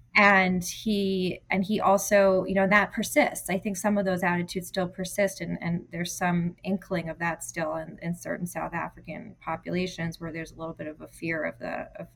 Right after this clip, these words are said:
antiretrovirals. So very, very, very, um, very, uh, extremely bad <laughs> situation, to say the least. And Peter Duesberg, if you actually, so I spent time reading some of his writing, which was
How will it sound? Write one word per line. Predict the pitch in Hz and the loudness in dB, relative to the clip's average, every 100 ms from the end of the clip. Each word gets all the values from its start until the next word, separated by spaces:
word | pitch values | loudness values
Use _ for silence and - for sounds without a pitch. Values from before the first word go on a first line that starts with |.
| - | -10
antiretrovirals. | 160 - 165 160 - 165 170 - - - | -10 -8 -6 -6 -8 -6 -4 -2 -6 -10
So | - 185 175 175 - - - - - | -2 2 2 0 -8 -20 -20 -18 -6
very, | 175 226 269 311 | 6 8 10 8
very, | 214 208 196 | 8 8 6
very, | 185 185 175 170 165 165 - | 6 2 2 2 -2 -8 -8
um, | 170 160 165 160 - _ - - - | -6 -4 -6 -12 -18 _ -20 -20 -12
very, | 175 190 185 180 170 165 156 - | 0 4 4 4 2 0 -6 -8
uh, | 156 - | -6 -6
extremely | 175 - 240 240 190 | -6 -6 0 2 2
bad | 170 160 - - 196 - | 2 2 4 2 0 -2
<laughs> | |
situation, | - 196 - 180 170 170 - - 175 | -4 -6 -2 -2 -2 -4 -6 -6 -6
to | 175 | -8
say | 175 170 | -8 -6
the | 170 170 | -6 -8
least. | - 175 175 - - - - - - | -8 -10 -12 -14 -20 -20 -20 -20 -4
And | 240 233 | -2 2
Peter | 370 392 359 | 4 4 4
Duesberg, | 339 320 302 277 | 2 2 2 2
if | 262 | 0
you | 247 | 2
actually, | 240 240 - 226 214 | 2 2 -2 -4 -2
so | 247 | 2
I | 220 | 2
spent | 226 285 285 | 2 -2 -2
time | - 262 247 196 | -2 2 4 4
reading | 196 214 185 170 165 - - | 2 2 2 0 -4 -10 -16
some | - 180 180 | -4 -2 0
of | 175 | -2
his | 170 170 | -4 2
writing, | 190 190 151 156 | 4 4 2 -4
which | 156 - | -8 -10
was | 165 - | -12 -12